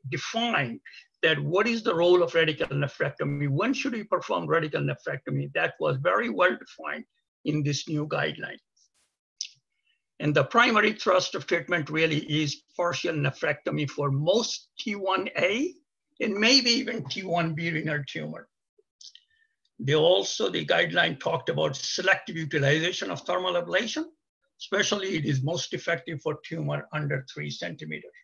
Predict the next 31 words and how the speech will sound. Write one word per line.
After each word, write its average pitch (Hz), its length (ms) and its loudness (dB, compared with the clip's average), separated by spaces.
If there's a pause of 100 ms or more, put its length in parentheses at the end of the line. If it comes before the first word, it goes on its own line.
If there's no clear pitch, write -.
(1300)
The 165 220 -4
other 208 280 2
thing 202 340 -2
in 185 80 -2
the 175 80 -2
new 165 220 0
guideline, 156 580 2
which 156 160 -8
was 143 180 -2
at 151 140 0
a 143 60 -4
great 170 280 -2
deal 165 140 -2
of - 140 -6
emphasis, - 800 -10 (180)
is 160 560 -12 (500)
which - 300 -6
patients 175 480 -4
are 160 140 0
ideal 156 460 0
for 147 320 -6
active - 320 -6
surveillance. - 800 -8 (840)
And 143 200 0
there 160 120 4
was 147 260 0
significant 214 800 -4 (400)
discussion 170 500 -2
regarding 151 400 2
shared 170 420 2
decision-making 156 880 -6